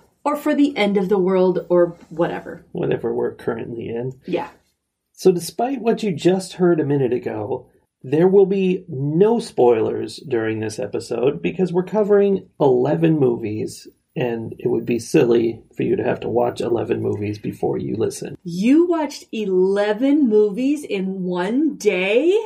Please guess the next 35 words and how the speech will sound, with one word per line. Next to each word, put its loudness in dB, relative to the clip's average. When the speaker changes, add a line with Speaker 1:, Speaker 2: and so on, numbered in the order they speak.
Speaker 2:
Well, 4
second -2
announcement. -6
I 2
watched 0
nine 4
movies 0
in -6
one -6
day. -4
The 2
first -2
two 0
movies 0
we -2
talk 0
about 2
were 2
actually 0
on -2
two -2
previous -2
days, 0
one -4
each. -8
Speaker 1:
Yeah. 0
Speaker 2:
Because -2
it's -6
like, -6
we 4
do 2
these 2
recordings 2
in 4
advance -4